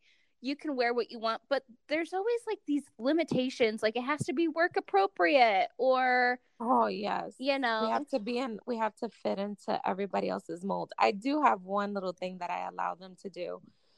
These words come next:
Speaker 2: Well, I do allow, like, the youngest, she's a little firecracker and she will fight me on everything. And
Speaker 1: <laughs>
Speaker 2: it has to be the shoes that she likes.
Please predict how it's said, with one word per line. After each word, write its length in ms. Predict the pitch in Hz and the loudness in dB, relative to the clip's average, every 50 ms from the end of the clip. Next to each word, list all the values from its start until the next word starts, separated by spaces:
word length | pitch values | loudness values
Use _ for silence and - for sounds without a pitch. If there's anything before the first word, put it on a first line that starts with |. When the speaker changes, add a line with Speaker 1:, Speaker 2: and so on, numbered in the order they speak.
| _ _ _ | _ _ _
Speaker 2:
Well, 140 | - - | 10 10
I 100 | 277 294 | 10 8
do 240 | 302 254 349 370 359 302 | 6 0 -4 -4 -2 -2
allow, 300 | 262 262 233 233 214 196 _ _ _ _ _ - - | -2 -2 -2 -2 -4 -8 _ _ _ _ _ -18 -8
like, 240 | 214 220 196 190 - _ _ _ _ _ _ - 190 | -6 -6 -6 -6 -10 _ _ _ _ _ _ -20 -10
the 140 | 185 214 214 | -8 -8 -6
youngest, 760 | 214 214 208 214 220 233 226 262 269 269 269 - - - - - | -4 -6 -6 -6 -8 -6 -6 -6 -6 -6 -8 -12 -18 -20 -14 -8
she's 240 | 233 233 226 196 220 | -8 -8 -6 -4 -6
a 60 | 220 | -4
little 420 | 214 202 202 196 190 185 185 - _ _ _ _ _ _ _ | -4 -4 -2 -2 -4 -4 -6 -10 _ _ _ _ _ _ _
firecracker 640 | - 190 190 196 190 - - 190 190 190 - - 185 | -2 -2 -2 0 -4 -6 -8 -10 -10 -10 -8 -10 -10
and 160 | 180 180 185 | -10 -10 -12
she 220 | - - - 220 214 | -14 -8 -4 -4 -2
will 180 | 190 208 202 190 | -2 -2 -4 -6
fight 360 | - _ 190 196 190 - - | -2 _ 0 2 2 0 -2
me 200 | 185 196 196 190 | -4 -4 -2 -4
on 140 | 180 175 180 | -4 -4 -4
everything. 540 | 180 180 165 196 202 - - 208 202 - - | -4 -2 -2 -2 -4 -2 2 8 8 8 8
And 140 | - 175 - 403 - | 8 6 6 6 6
Speaker 1:
<laughs> 460 | - - 349 - - - 294 269 - - _ _ _ _ _ _ _ _ _ _ _ _ _ _ _ _ _ - | 8 6 4 4 4 0 0 0 0 -8 _ _ _ _ _ _ _ _ _ _ _ _ _ _ _ _ _ 0
Speaker 2:
it 80 | - 214 | 2 6
has 280 | 214 233 226 233 - - | 8 8 8 8 4 0
to 120 | - 233 | -2 0
be 160 | 190 226 214 | 2 2 2
the 120 | 190 185 190 | 2 2 -2
shoes 380 | - - - 330 339 359 339 311 | -2 2 4 6 6 6 4 4
that 160 | 330 330 302 | 4 2 2
she 160 | - 302 311 | 2 0 2
likes. 480 | 294 302 285 285 277 277 285 277 - | 4 4 6 6 4 4 2 -2 -4